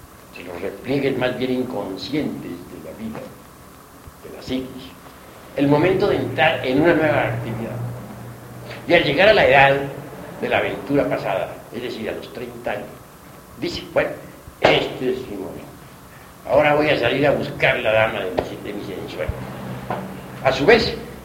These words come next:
el yo de la dama de sus ensueños, el de la aventura, dice lo mismo, "Este es mi instante, voy a buscar a aquel caballero".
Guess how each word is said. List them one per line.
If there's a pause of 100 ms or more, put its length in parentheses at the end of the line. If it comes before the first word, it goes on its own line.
el
yo
de
la
dama
de
sus
ensueños, (720)
el
de
la
aventura, (240)
dice
lo
mismo, (400)
"Este
es
mi
instante, (560)
voy
a
buscar
a
aquel (100)
caballero".